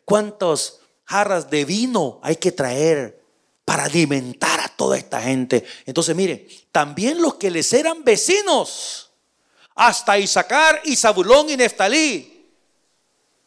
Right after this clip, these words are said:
trajeron víveres. Qué bueno sería que los que nos visitan, este, a nuestras casas trajeran alguna cosita, ¿verdad? Pero eso vamos a dejarlo para otro culto.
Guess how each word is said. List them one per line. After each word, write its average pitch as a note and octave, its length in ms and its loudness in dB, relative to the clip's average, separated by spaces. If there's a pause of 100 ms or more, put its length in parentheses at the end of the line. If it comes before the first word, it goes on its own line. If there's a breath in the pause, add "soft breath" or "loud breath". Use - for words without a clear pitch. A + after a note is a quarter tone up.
(280)
trajeron A3 760 -2 (420)
víveres. C#3+ 1200 -4 (880)
Qué C#3 100 -4
bueno C3 260 -2
sería B2 380 0
que A#2+ 120 -2
los A#2+ 160 0
que A#2+ 120 -2
nos A2+ 160 0
visitan, A#2+ 720 -2
este, - 760 -4
a G#2+ 140 0
nuestras A2+ 360 -4
casas A2+ 400 -4
trajeran A2 420 -4
alguna A2+ 260 -6
cosita, - 400 -8
¿verdad? - 240 -6 (320 loud breath)
Pero B2+ 160 0
eso E3+ 160 -2
vamos E3 240 -4
a D#3 40 0
dejarlo D#3 200 0
para D3 160 -2
otro - 180 -6
culto. - 320 2